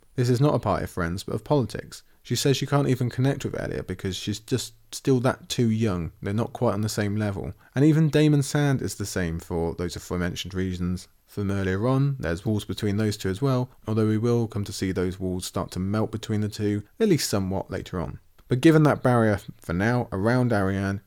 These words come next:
she reflects on the friends she misses instead. She might be dedicated to the new mission, but she's still human.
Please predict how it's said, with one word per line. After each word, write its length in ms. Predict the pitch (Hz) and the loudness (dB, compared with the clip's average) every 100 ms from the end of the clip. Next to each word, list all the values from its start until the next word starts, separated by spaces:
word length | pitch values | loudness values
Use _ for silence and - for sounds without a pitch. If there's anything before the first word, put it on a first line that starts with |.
| _ | _
she 220 | - 165 | -2 4
reflects 400 | 151 - 120 - - | 4 6 2 0 -4
on 160 | 107 | -2
the 60 | 104 | -2
friends 320 | - 95 98 | -2 -2 -2
she 100 | 92 | -2
misses 320 | 90 85 78 | -2 -2 -4
instead. 480 | 80 69 - 62 - - _ | -6 -8 -8 -8 -10 -18 _
She 140 | - | 2
might 160 | 170 147 | 4 4
be 60 | 127 | 6
dedicated 500 | 143 135 143 135 131 | 4 4 4 2 2
to 60 | |
the 80 | 131 | 2
new 200 | 131 131 | 4 4
mission, 340 | 131 127 147 147 | 4 2 -2 -2
but 180 | 208 | -4
she's 180 | - 170 | -4 -6
still 220 | - 143 | 0 0
human. 420 | 104 90 95 135 | 0 -4 -4 -4